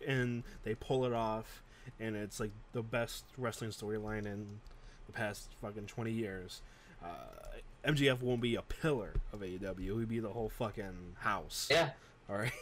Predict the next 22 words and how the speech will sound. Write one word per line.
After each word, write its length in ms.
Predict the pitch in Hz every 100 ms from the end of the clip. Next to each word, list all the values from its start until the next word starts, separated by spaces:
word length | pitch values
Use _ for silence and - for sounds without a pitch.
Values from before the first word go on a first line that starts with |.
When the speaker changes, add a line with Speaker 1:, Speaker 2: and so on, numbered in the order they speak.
| - -
Speaker 2:
Yeah, 140 | 127
it, 180 | 123 135 -
it, 180 | 135 -
it's 240 | 135 131
inter-, 420 | - 139 - 156 -
like 160 | 139 165
I 40 |
said, 140 | 175 175
it's 120 | 165
just 140 | 151
interesting 440 | - 131 - 139 131
to 40 |
me 300 | 123 120 120 - - - - - -
that, 360 | 117 113 95 - - -
I 140 | 101
don't 140 | 123 113
know, 280 | 92 120 - - - - - -
in 100 | 123
about 200 | 117 110
a 40 | 110
year's 400 | 107 117 123 -
time 560 | 117 107 120 127 143